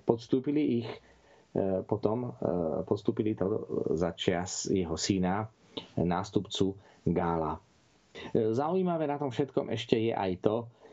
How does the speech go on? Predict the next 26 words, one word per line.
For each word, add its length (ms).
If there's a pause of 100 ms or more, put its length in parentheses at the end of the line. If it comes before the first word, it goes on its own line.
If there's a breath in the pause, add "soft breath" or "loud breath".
(120 loud breath)
že, 400
e, 720
vidíme 400
aj 240
v 160
prípade 240
svätého 320
apoštola 440
Petra, 480
nie? 280
Že 320
Pán 320
Boh 160
nám 160
vždy 240
dáva 240
šancu, 480
že 160
aj 160
tí 160
ľudia, 320
ktorí 240
zlyhali 480
v 160
nejakom 240
období, 520